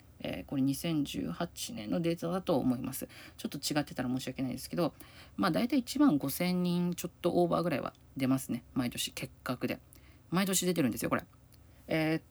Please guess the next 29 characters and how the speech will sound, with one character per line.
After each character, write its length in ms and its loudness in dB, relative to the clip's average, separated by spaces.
と、 100 -2
ち 300 -4
な 140 4
み 100 2
に 100 2
で 120 2
す 120 0
ね、 80 6
新 440 6
型 280 4
コ 200 0
ロ 100 4
ナ 100 4
の、 140 -2
え 260 -2
ー 20 -10
っ 20 -10
と、 400 2
今 200 6
現 420 6
在 280 0
の 320 4
入 240 8
院 140 8
し 80 0
て 100 -2
い 60 -2
る 80 -6
人、 200 -6